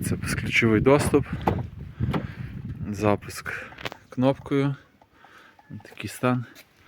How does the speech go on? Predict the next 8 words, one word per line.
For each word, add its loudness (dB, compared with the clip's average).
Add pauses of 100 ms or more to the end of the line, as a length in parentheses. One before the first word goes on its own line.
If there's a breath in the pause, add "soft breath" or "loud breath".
(420 loud breath)
Ніде 0
нічого -2
не -2
там -4 (180)
не -4
подерто, 0 (1300 loud breath)
не -4
здерто. 2